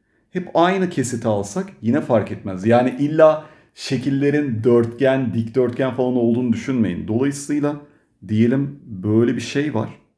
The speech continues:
Birazdan ona gireceğim bu muhabbete çünkü. Bunun mesela kesiti böyle, yüksekliği de böyle bir cisim olsun.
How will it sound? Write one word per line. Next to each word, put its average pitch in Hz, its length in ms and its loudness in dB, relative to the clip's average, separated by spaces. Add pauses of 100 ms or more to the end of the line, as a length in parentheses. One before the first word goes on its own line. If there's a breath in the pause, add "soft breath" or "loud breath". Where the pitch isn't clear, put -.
Birazdan 95 340 -4
ona 98 260 -6
gireceğim 92 520 -6
bu 90 60 -6
muhabbete 85 480 -6 (120)
çünkü. - 400 -12 (720 soft breath)
Bunun 127 260 4
mesela 139 640 0 (160)
kesiti 113 500 -4
böyle, 127 440 0 (440)
yüksekliği 131 680 -2
de 143 160 -2
böyle 147 480 0 (100)
bir 110 180 -2
cisim 110 320 -4
olsun. 113 500 -4